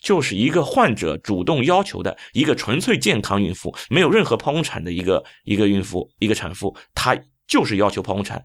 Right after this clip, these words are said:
医生该不该给她做这个手术？这件事儿是一个医学伦理学上的一个，一个问题，是要被研究的一个问题。只不过现在大部分都认为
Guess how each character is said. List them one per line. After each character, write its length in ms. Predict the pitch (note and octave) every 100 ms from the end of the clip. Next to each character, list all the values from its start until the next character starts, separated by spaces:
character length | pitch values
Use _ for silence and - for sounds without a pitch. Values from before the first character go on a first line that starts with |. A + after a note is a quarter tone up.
| -
医 120 | C#3 D#3
生 200 | D#3+ D3+
该 120 | F#3
不 80 | C#3
该 80 |
给 120 | C3 G#2
她 100 | F#2+
做 140 | B2+
这 80 | A#2+
个 40 |
手 140 | - -
术？ 240 | C3 - _ _ _ _ _ _ _
这 180 | - A3+
件 180 | A#2+ G2+
事 140 | -
儿 100 | -
是 160 | - G#2
一 80 |
个 120 | A2 -
医 120 | B2
学 140 | A2
伦 160 | F#2+ G#2+
理 80 | G#2
学 160 | -
上 160 | E2 F#2+
的 60 |
一 80 | E2+
个， 120 | F#2 D#2 - _ -
一 120 | G#2
个 80 | A#2+
问 140 | C#3
题， 240 | - - - -
是 120 | - D3
要 80 |
被 120 | B2+ G2+
研 180 | G2+
究 120 | C3 E3+
的 80 |
一 40 | F2+
个 80 | F2
问 140 | D#2+
题。 240 | - - - - -
只 160 | - G#2+
不 80 | B2
过 160 | F3+
现 260 | C3 G3+ B2
在 160 | G#2+ F#2 -
大 220 | - A2+
部 180 | - A2+
分 260 | - E2+
都 160 | G#2 G#2
认 220 | G#2+ E2+
为 200 | C2+ -